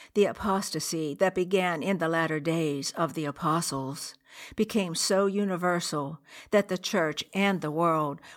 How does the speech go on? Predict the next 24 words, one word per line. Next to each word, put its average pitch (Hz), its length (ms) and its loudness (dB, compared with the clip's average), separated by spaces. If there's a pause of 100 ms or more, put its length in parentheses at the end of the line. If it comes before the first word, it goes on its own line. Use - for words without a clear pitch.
were 196 160 4
led 180 380 4
into 170 280 -4
the 156 140 -2
Dark 143 280 -2
Ages. 156 720 0 (720)
In 202 240 4
corruptness, 160 800 -2 (240)
Jezebel 165 600 4
is 175 120 -2
compared 185 400 0
to 147 100 -6
Semiramis, 160 880 0 (220)
from 196 200 4
where 208 180 8
the 170 140 -2
false 185 340 2
doctrine 151 560 0 (240)
of 175 160 0
mother, 180 540 2
mother-son 165 640 -2
worship 165 520 0 (200)
was 160 180 0
birthed, 156 540 -2